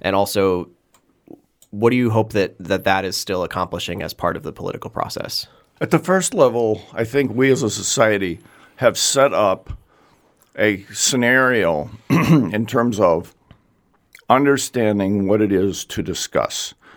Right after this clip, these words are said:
Speaker 2: We're influenced by other things we see happening. So if we watch entertainment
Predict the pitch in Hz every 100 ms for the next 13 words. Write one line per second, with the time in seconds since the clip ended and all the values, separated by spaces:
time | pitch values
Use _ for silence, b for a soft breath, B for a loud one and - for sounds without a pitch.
0 | b - 87 - 120 143 135 135 120 107
1 | - 107 78 90 104 107 113 98 - 90
2 | 87 - 90 87 135 117 - 92 69 -
3 | - b b b - 135 113 104 98 -
4 | 107 104 95 95 101 107 - - - _
5 | _ _ _ _ _ _ _ _ _ _
6 | _ _ _ - 139 156 - - 151 143
7 | 143 135 120 110 113 -